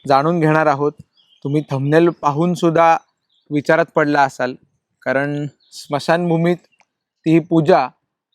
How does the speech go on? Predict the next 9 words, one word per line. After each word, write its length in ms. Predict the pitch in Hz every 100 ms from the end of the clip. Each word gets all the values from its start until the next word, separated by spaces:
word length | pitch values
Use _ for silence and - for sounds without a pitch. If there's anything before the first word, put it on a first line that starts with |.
| _ _ -
कशानिमित्त 640 | 139 175 175 170 170 -
असेल, 340 | 156 - 160 147
काय 220 | 156 156
असेल, 340 | 147 - 135 127 _ _ _ _ _ _
हे 360 | - 156 160 160 - _ _ _ _
आता 180 | 135 123
आपल्याला 340 | 143 151 151 147
ह्या 120 | 147
व्हिडिओमध्ये 640 | 143 143 151 147 139 156